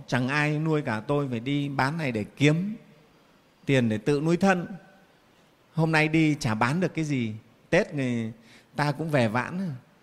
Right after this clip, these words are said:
Thế thầy mới hỏi, thế rồi cụ bán này thì tối cụ ở đâu? Bảo tối tôi vào trong chợ, tôi nằm nhờ mấy cái lều trong chợ. Thế thầy thương quá, thế thầy mới bỏ tiền ra bảo thôi cụ bán hết cho con cái gánh rổ giá lồng bàn này.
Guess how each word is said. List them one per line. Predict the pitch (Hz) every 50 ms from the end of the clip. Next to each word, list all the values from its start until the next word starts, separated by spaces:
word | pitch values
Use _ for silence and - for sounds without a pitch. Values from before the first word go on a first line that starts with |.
| _ _ _ _ _ _ _ _ _ _ _ _ _ _ _ _ -
Thế | 165 170
thầy | 160 139 135
mới | 139 135
hỏi, | 127 117 117
thế | 120 180
rồi | 170 165 147 143
cụ | - - 151 143
bán | 139 139 147 175
này | 185 165
thì | 147 131
tối | 123 147 160 180
cụ | 170 160 131 131
ở |
đâu? | - 156
Bảo | 151 135 120 113
tối | - - 139 170 180 - - -
tôi | - 160 156
vào | 139 139 127 120 117 113 110 110 110 - _ _ _ _ -
trong | 165 156 151
chợ, | 151 - 147 120 80 82 101 -
tôi | - 143
nằm | 143 135 120 120 117
nhờ | 117 123 117 113
mấy | 110 120
cái | 127 - 170
lều | 165 147 127 117 107
trong | 110 139 147 143
chợ. | - 123 101 - - 127 123 _ _ _ _ _ _ _ _ _ _ _ _ _ _ _ _ _ _ _ _ _ _ _ _ _
Thế | - 180
thầy | 175 147 147 135
thương | 131 - 175 190 190 185
quá, | 196 190 196 208 226 226 - - - - _ _ _ _ _ _ -
thế | - 180
thầy | 170 170 160 151
mới | 147 156 170
bỏ | 170 147 131 131
tiền | - 156 151 147
ra | 143 160 160 160
bảo | 147 123
thôi | 120 151 160 170 165
cụ | - 156 147 127 104 90 90 - - 135 - -
bán | - - 139 156 175
hết | 175 170 202 254 - -
cho | 196 180
con | - 170 156 147 135
cái | 143 151 160 156 143
gánh | 131 139 147 185
rổ | 180 160 117 101
giá | 98 113 117 123 135
lồng | 165 156 127
bàn | 120 127 - 131 127
này. | 120 131 - 127 104